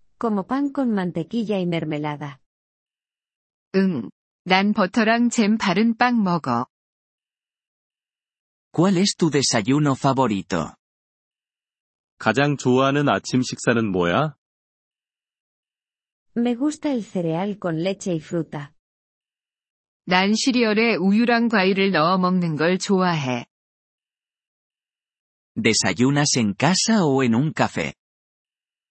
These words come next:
Speaker 4: 아침 식사는 집에서 먹어? 아니면 카페에서 먹어?
Speaker 1: Desayuno en casa.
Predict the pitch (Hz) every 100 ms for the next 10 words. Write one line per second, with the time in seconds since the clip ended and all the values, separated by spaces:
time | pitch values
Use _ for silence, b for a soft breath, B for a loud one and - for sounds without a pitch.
0 | _ _ _ _ 98 123 - 147 143 143
1 | 147 147 151 - 104 113 127 104 87 92
2 | 139 - _ _ _ _ 104 110 120 139
3 | 143 127 - 151 160 156 143 123 92 90
4 | 123 147 _ _ _ _ _ _ _ _
5 | _ _ _ _ _ _ _ _ _ -
6 | 240 240 233 220 262 311 302 202 160 160
7 | 151 147 135